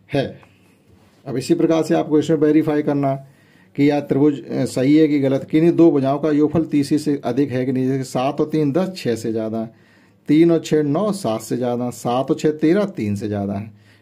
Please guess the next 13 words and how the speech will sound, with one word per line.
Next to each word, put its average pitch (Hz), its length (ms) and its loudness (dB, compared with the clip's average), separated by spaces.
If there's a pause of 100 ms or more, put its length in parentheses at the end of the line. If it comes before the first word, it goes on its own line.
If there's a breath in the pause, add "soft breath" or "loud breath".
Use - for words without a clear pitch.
(120)
ठीक। 180 160 2
तो 180 60 -2
आप 139 160 0
इसमें 147 280 -4
जोड़ 127 240 -4
जोड़ 113 180 0
के 190 120 -6
लिख 139 200 -2
सकते 101 340 -16
हैं। 101 400 -18 (100)
जोड़ 170 260 4
जो 160 240 6
है, 170 300 0